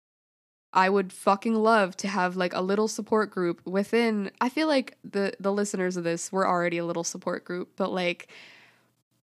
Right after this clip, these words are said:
if you would like somebody to kind of bounce your ideas off of or just talk to about certain things and you wanna try to, you know, fucking get better this year, like,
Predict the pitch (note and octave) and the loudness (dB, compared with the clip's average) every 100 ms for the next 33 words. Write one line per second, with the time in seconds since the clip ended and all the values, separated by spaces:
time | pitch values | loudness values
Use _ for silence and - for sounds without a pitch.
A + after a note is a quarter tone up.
0 | _ - _ _ _ _ _ _ - G3+ | _ -20 _ _ _ _ _ _ -6 -4
1 | A3+ A#3 B3 C4 B3 - G3 G3 F#3+ F#3+ | 2 4 6 4 2 0 -2 0 0 0
2 | - - G3 F#3+ F#3 F#3 F#3 - F#3+ F#3 | -2 -2 0 0 0 -2 -4 -6 -4 -4
3 | F3+ F#3 F3+ F3 F3+ D#3+ E3+ E3+ D#3+ D#3+ | -4 -2 -2 -4 -4 -4 -4 -4 -2 0
4 | D#3+ E3 E3+ F3+ F#3+ G3 G#3 F#3 G3+ G#3+ | 0 0 0 0 0 0 0 0 2 0
5 | F#3+ E3+ E3+ - - D3+ - G3 F#3 F#3 | -2 -4 -6 -12 -6 -6 -4 -6 -4 -2
6 | F3+ - F#3+ - F3+ F3 F3 G3+ B3 A#3+ | -4 -2 -2 -4 -6 -4 -2 -2 -2 -2
7 | F3+ F3 F3 F3+ F#3+ G3 F#3 F#3 _ _ | -6 -4 -4 -2 -2 0 -2 -4 _ _
8 | _ _ _ _ _ _ _ _ _ _ | _ _ _ _ _ _ _ _ _ _
9 | _ _ _ - - F#3 F#3+ G3 F#3 D#3+ | _ _ _ -12 -4 2 2 2 0 -4
10 | _ _ _ _ _ - F3 F#3+ C4+ D#4+ | _ _ _ _ _ -2 4 4 4 2
11 | - - D#3+ C4 A3 A3 F3+ G#3 D4 D#4+ | 0 0 2 4 2 2 2 4 4 2
12 | D#4 C#4+ D4+ C4 C4+ D4+ E4 B3+ B3+ B3 | 0 0 2 2 4 2 0 0 2 0
13 | - | -2